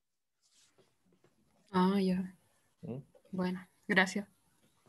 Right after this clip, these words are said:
Speaker 2: Eh, el falso té. El falso té es una maleza bastante frecuente en huertos frutales,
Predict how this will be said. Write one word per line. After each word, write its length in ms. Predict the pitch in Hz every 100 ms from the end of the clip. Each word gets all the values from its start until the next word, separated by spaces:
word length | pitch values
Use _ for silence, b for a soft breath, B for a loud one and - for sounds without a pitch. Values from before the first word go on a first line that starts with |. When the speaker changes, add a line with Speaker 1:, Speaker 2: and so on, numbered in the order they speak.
| _ _ _ _ _ _ _ _ B B B - - _ _ B B B B B B B B _ -
Speaker 2:
Eh, 600 | 135 143 139 127 - - - _ _
el 140 | - 170
falso 400 | 233 226 226 214
té. 220 | 147 - 151
El 60 |
falso 340 | - 214 208 226
té 80 |
es 60 | 226
una 160 | 226 208
maleza 580 | 185 202 - 214 208 - - _ _ _ _ _ _ _ _
bastante 920 | 117 135 - - - 214 208 - - 202
frecuente 560 | 185 180 185 185 -
en 140 | 175 165
huertos 340 | 170 - 160
frutales, 800 | - 127 175 127 120 - -